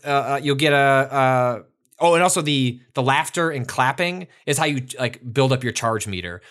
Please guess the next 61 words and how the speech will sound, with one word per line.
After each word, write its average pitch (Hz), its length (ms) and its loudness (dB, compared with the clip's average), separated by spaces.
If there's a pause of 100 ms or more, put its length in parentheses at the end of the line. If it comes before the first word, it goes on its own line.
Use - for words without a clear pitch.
So - 100 -2
you 180 60 2
need 208 80 4
to 202 80 -2
figure 180 240 2
out, 170 80 2
like, 143 140 0
how 135 160 0
you 147 160 0
can 131 160 -4
humiliate 120 600 -2
someone 156 300 -2
that's 120 180 -4
asking 127 360 -2
you 123 100 0
to 117 80 -4
do 113 160 -6
something 113 300 -6
ridiculous. 123 600 -4
And - 40 -20 (240)
it's 131 80 -2
like, 135 140 0
"Oh, 143 80 2
this 156 120 0
person 143 300 -2
doesn't 131 220 0
like 120 160 -4
the 117 80 -6
laughing. 110 320 -2
This 120 100 -6
person 131 240 -4
doesn't 120 180 -2
like 113 140 -8
the 107 60 -12
clapping." 107 440 -2 (180)
That 135 120 -2
fills 165 340 -2
your 151 120 -6
charge 139 340 0
meter, 113 340 -2 (140)
which 120 160 -4
then 120 220 0
lets 117 180 -2
you 110 260 -2
do 107 200 -6
the, 101 200 -4 (300)
the 120 80 -8
powerful, 107 600 -2 (180)
uh, 95 480 -4
uh, 98 200 -4
laughs. 101 320 -2
And 143 80 -8
then, 180 100 0
then 208 100 4
also 220 180 2
you 196 60 -2
get 185 100 0
multiple 156 380 0
kinds 165 320 -4
of 107 100 -8
la-, 95 180 -4